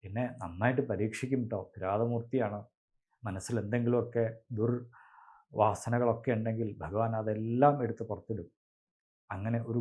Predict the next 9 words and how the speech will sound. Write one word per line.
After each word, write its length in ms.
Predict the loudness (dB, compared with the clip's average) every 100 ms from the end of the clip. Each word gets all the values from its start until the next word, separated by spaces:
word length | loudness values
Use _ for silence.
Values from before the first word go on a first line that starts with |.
| 2
ഗുരുസ്വരൂപവും 720 | 4 4 4 6 8 8 6 4
കൂടിയാണ് 420 | 4 4 0 -8 -14 _ _
വേട്ടയ്ക്കര. 380 | -20 -20 -20 -20 -20 _ _ _ _ _ _ _ _ _ _ _ _ -6
ആ 180 | 0 0
വേട്ടക്കുരുവൻ 640 | 0 0 0 2 0 2
മൂർത്തിയുടെ 380 | 0 0 0 0
മഹാത്മ്യം 600 | 0 -2 -4 -8 -8 -8
എത്ര 200 | -6 -2
പറഞ്ഞാലും 520 | -2 -2 -4 -8 -10